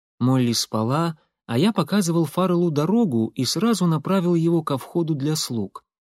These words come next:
Вдруг лошадь всё же на месте. Увы, ни следа. И правда украли. Я осторожно коснулся плеча Молли и вылез. Без особой надежды подёргал калитку.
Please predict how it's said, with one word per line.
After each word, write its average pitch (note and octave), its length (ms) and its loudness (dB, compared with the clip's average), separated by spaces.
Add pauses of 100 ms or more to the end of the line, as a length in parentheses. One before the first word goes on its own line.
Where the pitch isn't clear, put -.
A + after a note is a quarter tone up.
Вдруг G#3+ 360 0
лошадь E3 380 2
всё - 220 -2
же D#3 120 -2
на D#3 160 2
месте. - 600 -2 (380)
Увы, B2+ 540 2 (140)
ни B2+ 220 0
следа. C3+ 720 -6 (420)
И A#2+ 120 0
правда F3 560 0
украли. F#3+ 720 -2 (720)
Я B2+ 240 2
осторожно F3+ 600 2
коснулся D#3 540 -2
плеча A#2+ 380 -4
Молли F3 460 0
и D#3 200 -4
вылез. B2 640 -4 (440)
Без A#2+ 160 0
особой B2 340 0
надежды B2 560 0
подёргал C3 540 -2
калитку. - 720 -6